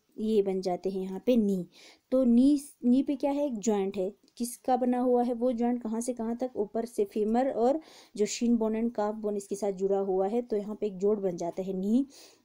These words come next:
आती पुक्स में, जिसकी वजह से हम उसको बेंड कर सकते हैं, हम चल, चल सकते हैं, झुक सकते हैं, ठीक है? क्या बन गया यहाँ पे? नी जॉइंट बन गया, ठीक है?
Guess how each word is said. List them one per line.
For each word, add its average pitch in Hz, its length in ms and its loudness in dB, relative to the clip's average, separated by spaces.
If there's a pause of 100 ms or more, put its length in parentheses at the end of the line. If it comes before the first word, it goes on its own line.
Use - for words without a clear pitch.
(100)
आती 196 180 -8
पुक्स - 260 -12
में, 226 120 0
जिसकी 196 280 -4
वजह 190 160 -2
से 185 100 -10
हम 190 80 -4
उसको 190 260 -4
बेंड 196 280 -4
कर - 100 -4
सकते - 280 -10
हैं, 196 60 -10
हम 196 100 -8
चल, 196 300 -4 (240)
चल 208 180 -2
सकते 185 340 -8
हैं, 180 200 -8
झुक 214 180 -10
सकते - 360 -6
हैं, 180 200 -8
ठीक 214 240 -10
है? 311 160 4 (880)
क्या 208 140 -2
बन 208 180 -4
गया 202 100 -2
यहाँ 190 240 -6
पे? 302 180 2 (600)
नी 226 240 8
जॉइंट 175 320 -4
बन 175 200 -6
गया, 175 160 -6
ठीक - 300 -4
है? 311 180 4